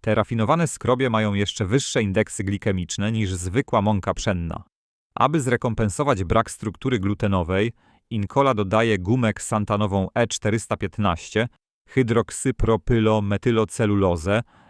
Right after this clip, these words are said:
E czterysta sześćdziesiąt cztery i różne stabilizatory, których większość ludzi nie potrafi wymówić. Tekstura Incola chleb bezglutenowy,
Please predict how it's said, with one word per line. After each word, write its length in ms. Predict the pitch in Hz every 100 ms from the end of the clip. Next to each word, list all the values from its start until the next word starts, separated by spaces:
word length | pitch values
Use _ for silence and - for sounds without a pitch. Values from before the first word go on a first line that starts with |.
| _ -
E 240 | 101 104 120 _ _
czterysta 500 | - - 127 151 -
sześćdziesiąt 560 | 139 120 101 - 110 -
cztery 520 | - - 92 85 107 - _ _ -
i 140 | 156
różne 320 | 160 160 139
stabilizatory, 840 | 123 - 107 110 107 110 104 82 85
których 380 | - 104 92
większość 500 | 82 135 - 123 -
ludzi 300 | 101 117 107
nie 100 | 117
potrafi 420 | 107 101 107 - 95
wymówić. 600 | 101 104 80 - - _ _ _ _ -
Tekstura 520 | 113 - - 170 156
Incola 440 | 120 107 135 131
chleb 300 | 117 117 123
bezglutenowy, 920 | 98 110 95 95 110 110 98 80 87